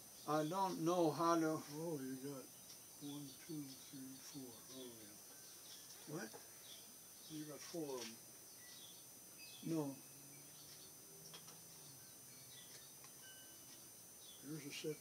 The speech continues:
Speaker 2: point, here's a set point, here's a set point,
Speaker 1: Yeah,
Speaker 2: here's a
Speaker 1: but
Speaker 2: set point.
Speaker 1: down those.
Speaker 2: Yeah, well, they're doing different things. You're, what you're doing is downloading four,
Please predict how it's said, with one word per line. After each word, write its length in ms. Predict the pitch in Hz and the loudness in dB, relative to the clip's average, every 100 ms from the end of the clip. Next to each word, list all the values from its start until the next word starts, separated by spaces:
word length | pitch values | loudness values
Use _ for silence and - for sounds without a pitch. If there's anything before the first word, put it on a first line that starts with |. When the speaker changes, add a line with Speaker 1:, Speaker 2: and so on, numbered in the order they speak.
| - | -2
Speaker 2:
point, 220 | 143 147 147 - - | -2 0 -2 -8 -6
here's 220 | 131 147 | -2 -2
a 40 | - - | -2 -2
set 240 | 139 - | -4 -4
point, 220 | 147 143 139 - | -4 -2 -4 -4
here's 180 | 143 147 | -4 -2
a 40 | |
set 360 | - 147 139 - | -2 -4 -4 -4
point, 180 | 143 143 | -2 4
Speaker 1:
Yeah, 100 | 160 | 6
Speaker 2:
here's 120 | 156 | 8
a 20 | |
Speaker 1:
but 160 | 139 147 | 8 4
Speaker 2:
set 40 | - - | 2 -6
point. 1160 | - - - - - - - - - - - 214 160 | -10 -10 -12 -12 -12 -12 -12 -12 -12 -12 -6 4 6
Speaker 1:
down 240 | 180 185 | 8 6
those. 540 | 175 180 185 185 160 - - - - 151 | 6 8 8 6 2 -2 -6 -12 -10 -6
Speaker 2:
Yeah, 80 | 160 135 139 - - | -4 -4 -8 -12 -8
well, 100 | 156 139 160 - - | -6 -6 -8 -10 -8
they're 100 | 143 131 | -6 2
doing 200 | 175 151 139 | 6 6 4
different 300 | 160 156 143 | 0 0 0
things. 260 | 190 160 135 - - - - - | 2 2 -2 -8 -10 -10 -12 2
You're, 160 | 165 160 160 - - | 6 8 6 -2 0
what 200 | 170 - | 2 6
you're 100 | 151 | 8
doing 240 | 180 185 139 | 10 8 6
is 100 | 127 | 0
downloading 600 | - 156 151 143 139 131 - | 2 4 4 4 0 -2 0
four, 240 | 160 143 | 2 2